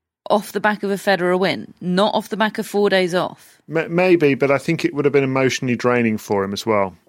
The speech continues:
Speaker 2: because he, he's had some tough experiences against Federer. He's, uh,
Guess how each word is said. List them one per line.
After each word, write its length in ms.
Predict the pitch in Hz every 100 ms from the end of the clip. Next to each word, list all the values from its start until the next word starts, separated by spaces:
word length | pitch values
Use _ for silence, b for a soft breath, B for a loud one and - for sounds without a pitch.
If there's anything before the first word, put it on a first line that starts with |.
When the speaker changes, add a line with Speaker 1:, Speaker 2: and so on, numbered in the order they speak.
| _ -
Speaker 2:
because 380 | 117 120 117 -
he, 400 | 123 113 113 117
he's 240 | 127 127
had 160 | 143 120
some 200 | 131 120
tough 280 | - 135
experiences 520 | 135 - 131 120 117 110
against 320 | 110 110 -
Federer. 420 | 120 107 110 113 b b b
He's, 480 | 123 120 110 - - b b b -
uh, 360 | 123 113 110